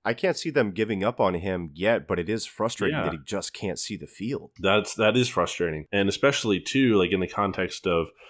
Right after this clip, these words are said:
Speaker 2: okay, Carlton Agudosi is making plays
Speaker 1: <laughs>
Speaker 2: and Greg Ward had a good day.
Speaker 1: Right.
Speaker 2: And I'm not saying these guys are necessarily, like, gonna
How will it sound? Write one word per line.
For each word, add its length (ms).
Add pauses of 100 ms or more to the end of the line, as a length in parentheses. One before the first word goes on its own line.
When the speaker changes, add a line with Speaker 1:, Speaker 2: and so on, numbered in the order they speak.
(200)
Speaker 2:
okay, 280 (100)
Carlton 440
Agudosi 760
is 120
making 320
plays 500
Speaker 1:
<laughs> 160
Speaker 2:
and 180
Greg 260
Ward 260
had 120
a 40
good 260
day. 360
Speaker 1:
Right. 220 (100)
Speaker 2:
And 220
I'm 80
not 180
saying 220
these 140
guys 240
are 80
necessarily, 680
like, 280 (140)
gonna 260